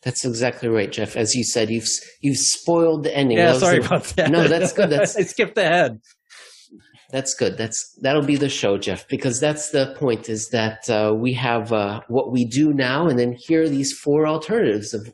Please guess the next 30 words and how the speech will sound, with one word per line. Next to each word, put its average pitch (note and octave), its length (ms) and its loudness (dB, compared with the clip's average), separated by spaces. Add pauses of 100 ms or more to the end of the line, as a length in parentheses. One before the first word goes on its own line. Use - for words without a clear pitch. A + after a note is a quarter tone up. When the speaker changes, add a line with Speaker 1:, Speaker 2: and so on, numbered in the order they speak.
Speaker 1:
what C3 220 -2
we D#3+ 120 2
could F3 280 -6
do, E3+ 300 2
and G#2+ 140 0
let's B2 240 -2
review C#3 280 2
those G#2+ 200 -2
four B2+ 220 -2
alternatives. A#2 640 -2 (420)
And B2 120 2
the A#2+ 80 2
whole D#3+ 340 0
point D3+ 220 0
is C3+ 280 -2
that B2+ 180 -2
nowhere D3 320 2
in C3+ 100 2
here C#3 220 -2
do B2+ 160 -4
we A#2+ 140 0
talk C3 280 -6
about A#2 360 -2
targeting, C3 560 -2 (280)
targeting D3 540 2
money, D#3 340 0 (280)
money C#3+ 260 2
supply, E3 500 -2
modern C3 400 0
money, G#2 300 -2